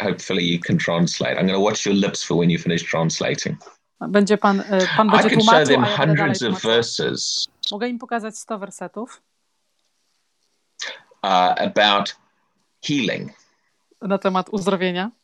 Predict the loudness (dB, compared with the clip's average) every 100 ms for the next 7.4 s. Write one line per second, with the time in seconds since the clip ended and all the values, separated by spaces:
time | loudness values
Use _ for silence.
0 | _ -20 -20 -20 _ _ _ -16 -6 2
1 | 6 6 6 4 2 -2 4 4 4 2
2 | 0 -4 -10 _ -14 -2 0 0 -2 -4
3 | 0 2 2 2 0 -2 -4 -2 -2 -2
4 | -2 -2 -2 -4 -4 -6 -10 -10 _ _
5 | _ _ _ -2 -2 0 -4 -6 -6 -2
6 | -2 -2 -4 -8 -6 -6 -6 -8 -8 -8
7 | -8 -2 0 0